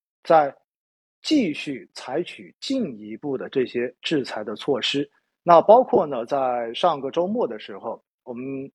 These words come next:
在朋友圈哈，看到被，呃，各个渠道的这些小伙伴刷屏，就说所谓的金融核弹终于被投下来了，也就是切断了俄罗斯在swift系统的这个使用。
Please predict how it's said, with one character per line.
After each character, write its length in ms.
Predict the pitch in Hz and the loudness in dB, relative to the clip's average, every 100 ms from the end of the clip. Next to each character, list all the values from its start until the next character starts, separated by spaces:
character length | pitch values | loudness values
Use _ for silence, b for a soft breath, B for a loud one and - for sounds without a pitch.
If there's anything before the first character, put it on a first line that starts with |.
| _ | _
在 320 | 151 135 127 | -2 0 -2
朋 180 | - 151 | -4 -2
友 120 | 120 | -2
圈 160 | - 156 | -2 -2
哈， 140 | 135 104 | -2 -6
看 260 | - 127 | -6 -6
到 300 | 127 123 113 | -2 0 0
被， 420 | 110 135 123 117 - b b b b | -2 -4 -4 -4 -8 b b b b
呃， 300 | - 107 101 110 | -16 -14 -12 2
各 140 | 180 | 4
个 100 | 147 | 4
渠 300 | 143 - 117 | 0 -6 2
道 180 | 175 151 | 6 6
的 100 | 120 | 4
这 60 | |
些 80 | 135 | -2
小 160 | 135 139 | 0 -2
伙 80 | 131 | 0
伴 160 | 135 | -2
刷 220 | 135 147 | 2 2
屏， 280 | 147 123 131 - | 2 -4 -8 -4
就 120 | 139 | -2
说 200 | 135 131 | -2 -4
所 160 | - | -4
谓 100 | 127 | -4
的 80 | 120 | -4
金 180 | 107 165 | -4 -2
融 160 | 147 139 | 0 -2
核 280 | - 101 | -4 0
弹 200 | 160 202 135 | 6 6 6
终 160 | 139 | -4
于 40 | 135 | 0
被 120 | 123 | -2
投 200 | - - | -2 -2
下 120 | 170 | 4
来 180 | 147 110 | 6 4
了， 140 | 110 - | -2 -8
也 140 | 120 | -4
就 120 | 143 | -2
是 240 | 135 139 120 b b - | 0 0 -2 b b -8
切 200 | - 180 | 6 8
断 240 | 185 160 | 8 6
了 80 | 131 | 2
俄 120 | 120 | -2
罗 140 | 147 147 | -2 -2
斯 300 | - 156 151 | -6 -10 -4
在 420 | 151 139 123 117 | 0 0 0 -2
swift 340 | - 180 160 - _ _ _ | -4 -2 -2 -4 _ _ _
系 180 | - 160 | -4 -4
统 220 | 117 104 | -4 -6
的 240 | 135 123 | -4 -4
这 220 | 107 165 | -4 -4
个 100 | 139 | -2
使 260 | 139 - - | -2 -2 -4
用。 220 | 113 202 | 2 2